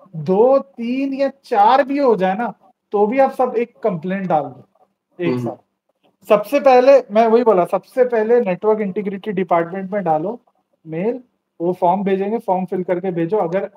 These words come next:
Speaker 1: action लेते तो ठीक, action नहीं लेते तो आप पुलिस के पास जाइए, जाइए पुलिस के पास।
Speaker 2: बिल्कुल। चलिए,
Speaker 1: Right।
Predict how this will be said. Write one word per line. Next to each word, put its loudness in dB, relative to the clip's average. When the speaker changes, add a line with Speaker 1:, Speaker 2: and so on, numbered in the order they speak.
Speaker 1:
action -10
लेते -6
तो -10
ठीक, -10
action 0
नहीं -4
लेते 0
तो -6
आप 0
पुलिस -4
के -2
पास 0
जाइए, -2
जाइए 0
पुलिस -6
के -16
पास। -20
Speaker 2:
बिल्कुल। -18
चलिए, 8
Speaker 1:
Right। -8